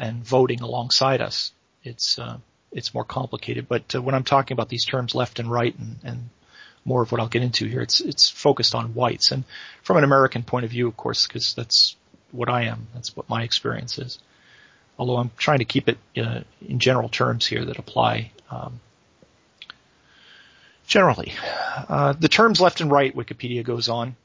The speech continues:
"appeared during the French Revolution of seventeen eighty-nine, when members of the National Assembly divided into supporters of the king, to the president's right, and supporters of the revolution, to his left." So there's order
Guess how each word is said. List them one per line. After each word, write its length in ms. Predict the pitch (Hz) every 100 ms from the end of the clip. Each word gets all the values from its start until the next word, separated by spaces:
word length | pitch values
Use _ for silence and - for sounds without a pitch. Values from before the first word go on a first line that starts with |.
| -
"appeared 320 | - 180 190
during 180 | 160 156
the 60 | 135
French 320 | 147 139 -
Revolution 480 | 131 131 123 - 120
of 120 | 117
seventeen 460 | - 123 120 120 120
eighty-nine, 540 | 113 113 113 113 113 - _ _
when 140 | - 131
members 300 | 147 147 135
of 100 | 123
the 60 |
National 420 | 127 131 131 127 120
Assembly 440 | - 135 135 120
divided 460 | 117 131 147 139 120
into 180 | 113
supporters 540 | 117 - - 156 165 139
of 60 |
the 80 | 120
king, 400 | - 170 120 127 - _ _ _ _
to 120 | -
the 60 | 117
president's 520 | - 123 117 117 -
right, 280 | 120 120 - _ _ _
and 120 | 131
supporters 500 | - 135 151 151 135
of 60 | 135
the 80 | 127
revolution, 580 | 135 131 131 - 110 104 _ _ _ _ _ _
to 140 | - 127
his 160 | 117
left." 400 | 127 113 - - - _ _ _ _ _ _ _ _ _ - _ _ - -
So 160 | -
there's 200 | 127 120
order 480 | - 123 123 123 120